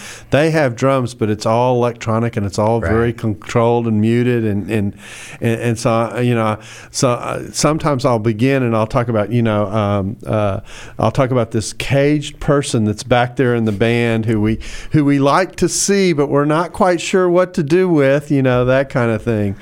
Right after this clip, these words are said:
Speaker 2: Yeah, we, we can, we can control with a fader exactly how much impact they can have on the service. So
Speaker 1: Right.
Speaker 2: we can turn 'em up and down a little bit. We actually played, um, at a church in Murfreesboro, Tennessee one morning,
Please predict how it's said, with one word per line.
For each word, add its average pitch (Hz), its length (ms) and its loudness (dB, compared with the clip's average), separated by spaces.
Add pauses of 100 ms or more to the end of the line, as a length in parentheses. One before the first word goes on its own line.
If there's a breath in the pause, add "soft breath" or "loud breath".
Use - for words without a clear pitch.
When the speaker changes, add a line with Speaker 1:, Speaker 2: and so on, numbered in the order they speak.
(280 loud breath)
Speaker 2:
Yeah, 95 180 2
we, 117 160 2
we 135 260 -2
can, 131 340 0 (300 loud breath)
we 127 120 2
can 143 200 0
control 139 520 0
with 120 180 0
a 110 80 -2
fader 127 520 0
exactly 107 540 -2
how 117 260 -2
much 117 300 -2
impact 110 560 -2
they 101 180 0
can 98 180 -4
have 98 460 -2
on 98 280 -2
the 90 80 -4
service. 95 540 -4
So 117 120 2
Speaker 1:
Right. 98 180 2
Speaker 2:
we 90 60 -2
can 104 160 -4
turn 113 240 0
'em 101 140 -2
up 101 200 -4
and 98 120 -2
down 104 260 0
a 98 80 -4
little 98 220 -2
bit. 101 280 -2 (320 loud breath)
We 127 140 4
actually 127 380 0
played, 107 580 0 (380 loud breath)
um, 101 300 0
at 104 140 0
a 95 80 -2
church 104 480 -2
in 104 180 -2
Murfreesboro, 101 680 0
Tennessee 107 560 0
one 98 220 0
morning, 101 460 0